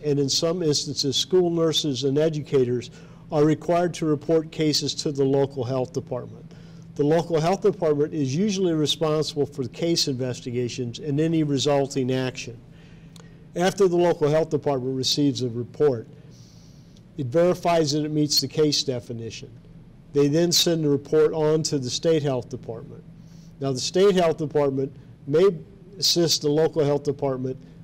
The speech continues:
uh, in following up in investigations and control activities, especially if the problems cross jurisdictional lines.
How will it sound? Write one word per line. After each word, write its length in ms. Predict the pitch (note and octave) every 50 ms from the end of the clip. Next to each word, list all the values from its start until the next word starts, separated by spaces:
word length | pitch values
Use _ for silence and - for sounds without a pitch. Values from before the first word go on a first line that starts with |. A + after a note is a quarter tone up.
| - - -
uh, 300 | D3 B2+ C3 C3 C3 C#3
in 160 | G3 E3+ C#3
following 460 | B2+ - D#3 D3+ D3+ D#3 D#3 D3 C#3+ D3
up 180 | D3 D3 D3
in 100 | D3+ C3+
investigations 1000 | B2+ B2+ B2 A#2+ C#3+ C#3+ C3+ - - C#3 B2+ C3+ C3+ C3 B2 - C3+ A#2+ A2+ A#2
and 120 | B2 A#2+
control 540 | - C3 A#2+ B2 - D3 D3 D3+ D#3+ D#3 D#3 - - - - - - - - - D3
activities, 640 | C#3 C3 A#2 - - D3 C3+ A#2+ A#2 A#2+ A#2+ A2+ - - - - - - - -
especially 720 | C3+ - - - E3+ F3 G3 F#3 - - D#3 D3 C#3 C3
if 340 | B2 - - - - - -
the 80 | C#3+
problems 540 | B2+ - - D3+ D3 D3 C#3+ C#3 C3+ C3 B2
cross 420 | - - - C#3 B2+ B2 A#2+ - -
jurisdictional 840 | B2+ A#2+ B2+ B2+ B2 A#2 - - C3 B2 A2+ - - - A2+ G#2+
lines. 600 | A2 A2+ A2+ A2 G#2+ G#2 A2 B2 - - - -